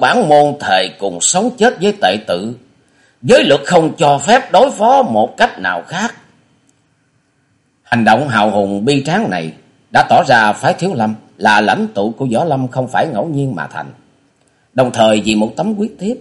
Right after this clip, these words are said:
mà diễn ra tình trạng này đủ làm cho các môn phái lớn phải bi thảm. Tam Đường lại buông một tiếng thở dài từ đáy lòng phát ra, rồi lên tiếng hỏi: "Chủ nhân quyết thiếp bao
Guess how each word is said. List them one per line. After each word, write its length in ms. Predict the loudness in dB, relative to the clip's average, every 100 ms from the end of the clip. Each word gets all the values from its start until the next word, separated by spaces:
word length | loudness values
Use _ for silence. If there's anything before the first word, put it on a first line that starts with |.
| -8
mà 300 | -4 -2 -2
diễn 300 | -4 -6 -6
ra 180 | -6 -6
tình 320 | -4 -6 -4
trạng 280 | -4 -4 -6
này 220 | -10 -14 -18 _ _ -2
đủ 180 | 0
làm 300 | 2 0 -2 -6
cho 80 | -6
các 240 | -6 -4
môn 180 | -4 -4
phái 200 | -4 -6
lớn 240 | -4 -8
phải 240 | -8 -10 -10
bi 200 | -8 -10 -10
thảm. 200 | -20 -20 -20 _ _ _ _ _ _ _ _ _ _ -2
Tam 160 | 0
Đường 300 | 2 0 0
lại 120 | -2 0
buông 220 | -2 -4
một 180 | -6 -4
tiếng 160 | -6 -2
thở 200 | -2 -2 -2
dài 300 | -2 -2 -6
từ 140 | -8 -6
đáy 260 | -6 -6
lòng 260 | -4 -6 -8
phát 200 | -14 -16 -12
ra, 300 | -12 -12 -14 _ _ -8
rồi 300 | -8 -6 -6
lên 200 | -6 -8
tiếng 160 | -14 -16
hỏi: 140 | -20 -20 _ _ _ _ _ _ _ _ _ _
"Chủ 100 | -2
nhân 220 | 2 2 2
quyết 180 | 0
thiếp 180 | 0 2
bao 180 | 0